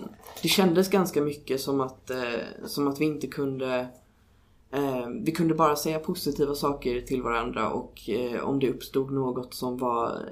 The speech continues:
kritik så, så hade vi inte riktigt något, eh, någon rutin för att, eh,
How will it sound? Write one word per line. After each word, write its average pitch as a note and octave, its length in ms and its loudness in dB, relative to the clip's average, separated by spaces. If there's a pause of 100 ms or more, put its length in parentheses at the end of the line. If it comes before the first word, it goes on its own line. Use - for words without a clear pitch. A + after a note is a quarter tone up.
(120)
kritik G3 640 2
så, D3 340 2 (240)
så - 140 -8
hade C#3+ 240 0
vi D3 100 0
inte D#3+ 260 0
riktigt C#3 320 -2
något, B2+ 440 -6
eh, A#2+ 220 -2 (500)
någon D3 160 4
rutin C#3+ 520 2
för B2+ 140 -6
att, - 340 -6
eh, B2 60 -4